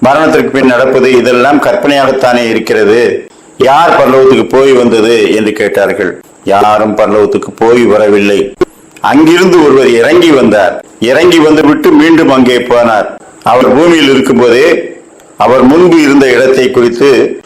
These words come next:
தெளிவாக அறிந்து அதை மக்களுக்கு உபதேசித்தார். அங்கே போவதற்கு என்ன செய்ய வேண்டும் என்று கற்பித்தார். அவரை பின்பற்றி அங்கே அழைத்துச் செல்லவும்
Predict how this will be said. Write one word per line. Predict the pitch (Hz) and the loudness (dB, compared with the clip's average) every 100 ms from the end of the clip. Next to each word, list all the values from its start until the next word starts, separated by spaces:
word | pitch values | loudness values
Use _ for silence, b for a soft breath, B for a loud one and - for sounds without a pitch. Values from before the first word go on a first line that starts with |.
| - | -8
தெளிவாக | - 147 156 185 156 135 139 143 | -2 0 2 2 4 2 2 2
அறிந்து | 120 131 135 127 127 | 0 2 2 2 2
அதை | 131 117 135 | 2 0 0
மக்களுக்கு | 131 123 123 120 113 | -2 -2 -2 -2 -2
உபதேசித்தார். | 110 117 117 117 - 113 101 98 - B B | -2 -2 -2 -4 -2 -2 0 -4 -10 B B
அங்கே | - 139 143 | -2 0 0
போவதற்கு | 135 147 180 180 156 - 135 | 0 2 2 2 0 0 0
என்ன | 127 160 | 0 0
செய்ய | 156 143 139 | 0 0 0
வேண்டும் | 131 131 127 131 127 | 0 2 2 2 2
என்று | 120 131 | 0 -2
கற்பித்தார். | 131 117 - 131 127 104 92 - - - | -2 -2 -4 -4 0 0 -2 -8 -16 -4
அவரை | 104 113 120 | -2 0 0
பின்பற்றி | 120 151 151 123 - 120 92 - - - - | 0 0 0 -2 -2 -2 -4 -8 -16 -18 -8
அங்கே | 104 120 120 | -2 0 0
அழைத்துச் | 107 123 156 156 127 | 0 0 0 0 -2
செல்லவும் | 139 120 117 123 117 120 | 0 0 0 0 -2 -4